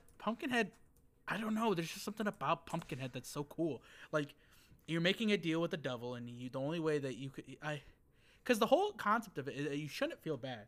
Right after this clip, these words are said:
'cause these people killed your kid, so you want them dead because they feel no remorse over the whole situation, even if they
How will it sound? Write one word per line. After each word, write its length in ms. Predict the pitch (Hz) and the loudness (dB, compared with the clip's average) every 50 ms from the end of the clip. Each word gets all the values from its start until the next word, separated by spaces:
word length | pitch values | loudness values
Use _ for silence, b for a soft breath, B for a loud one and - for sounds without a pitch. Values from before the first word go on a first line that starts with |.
| - - | -12 -10
'cause 100 | 143 135 | -8 -8
these 120 | 156 - | -8 -8
people 260 | - - 294 - 254 | -10 -12 -10 -10 -10
killed 280 | - - - 180 175 165 | -6 -2 -2 -2 -2 -2
your 80 | 185 | -6
kid, 280 | 180 - 147 117 113 135 - b b b b | -8 -8 -8 -10 -10 -12 -18 b b b b
so 120 | b - 220 | b 2 2
you 100 | 196 180 | 4 4
want 200 | 165 160 151 - | 4 2 2 0
them 120 | 180 175 | -2 -2
dead 180 | 151 131 117 117 | -2 -2 -4 -4
because 180 | - - 135 120 | -6 -8 -8 -6
they 100 | 131 127 | -6 -6
feel 180 | - 156 143 | -4 -4 -4
no 180 | 127 123 120 127 | -2 -2 -4 -4
remorse 440 | 147 185 185 156 123 120 117 - - | -2 -2 -2 -2 -2 -4 -4 -4 -6
over 180 | 120 113 110 107 | -6 -6 -6 -8
the 180 | 110 110 113 131 | -10 -12 -12 -10
whole 140 | 143 127 | -10 -12
situation, 340 | 113 - - 120 113 110 143 127 | -12 -12 -12 -14 -12 -12 -10 -6
even 140 | 147 156 | -4 -4
if 100 | 156 139 | -4 -4
they 140 | 139 123 113 | -4 -8 -10